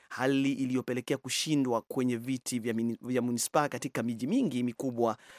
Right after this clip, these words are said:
mwanzoni mwa mwaka huu huko Afrika Kusini. Hata hivyo, wingi wa wajumbe kwenye bunge kulimsaidia Zuma kuondolewa kwa kura ya kukosa imani naye.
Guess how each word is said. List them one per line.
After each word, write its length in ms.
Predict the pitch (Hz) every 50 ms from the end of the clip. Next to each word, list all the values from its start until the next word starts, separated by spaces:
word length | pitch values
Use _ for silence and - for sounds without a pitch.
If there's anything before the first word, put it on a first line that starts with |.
| - -
mwanzoni 400 | - 131 139 139 139 139 147 127
mwa 120 | 120 120 110
mwaka 200 | 110 107 - 110
huu 220 | 113 135 131 120
huko 240 | 110 120 - - 127
Afrika 400 | - - - - - 117 - 110
Kusini. 400 | - - 113 - - 151 135 - _ _ _ _ _ _ - _ _ _ _ _ - -
Hata 240 | - 120 123 - 131
hivyo, 600 | 131 139 175 180 156 139 151 160 175 208 233 - - _ _ _ -
wingi 440 | - - 127 139 143 143 135 131 135
wa 100 | 127 127
wajumbe 500 | 127 123 127 127 143 143 135 131 127 123
kwenye 260 | - 131 123 123 123
bunge 440 | 120 131 147 147 139 127 139 139 - _ _ - - _ _ _ -
kulimsaidia 520 | - - 139 151 151 175 175 170 196 196
Zuma 280 | 160 160 190 185 175 156
kuondolewa 580 | - - 143 147 139 143 143 151 147 139 127
kwa 160 | 117 - 127 113
kura 380 | - - 139 127 123 117 104
ya 120 | 65 90 -
kukosa 340 | - - - 123 - -
imani 300 | 104 110 98 95 92 87
naye. 280 | 95 110 110 101 90 -